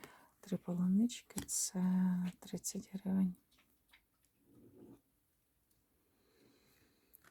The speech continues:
Отже, а, я просто повернула свої грошики за білети. Тридцять гривень.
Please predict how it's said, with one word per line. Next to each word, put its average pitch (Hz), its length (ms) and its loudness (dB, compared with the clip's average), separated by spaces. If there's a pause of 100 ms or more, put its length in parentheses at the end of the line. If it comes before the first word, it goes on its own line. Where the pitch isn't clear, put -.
(300)
Отже, 226 560 2 (200)
а, 175 520 2
я 175 380 0
просто 175 680 -6 (1400)
повернула 175 1040 -4 (300)
свої 180 540 -2
грошики 185 760 -6 (440)
за 185 640 -2
білети. 180 480 -4 (1700)
Тридцять - 540 -4
гривень. 208 560 2